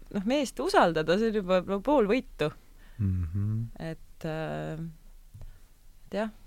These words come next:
Speaker 1: siin see usaldamatus on, on ikkagi suur. Ja seda ma ka olen märganud, mitte ainult minu, noh, puhul või,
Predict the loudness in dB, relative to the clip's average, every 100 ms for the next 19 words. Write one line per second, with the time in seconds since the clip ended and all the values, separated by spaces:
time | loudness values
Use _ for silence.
0 | -18 -10 -6 -4 -2 0 0 -4 -10 -12
1 | -10 -8 -6 -8 -6 -6 -6 -6 -10 -10
2 | -8 -8 -8 -10 -10 -10 -8 -8 -12 -20
3 | -20 -20 -20 -20 -18 -18 -18 -20 -20 -20
4 | -20 -20 -20 -14 -6 -2 0 2 2 2
5 | -2 0 0 0 -4 -6 -4 -2 -2 -2
6 | -4 -4 -4 -4 -8 -10 -12 -10 -10 -10
7 | -14 -20 -20 -20 -18 -16 -16 -18 -18 -10
8 | -8 -6 -8 -10 -10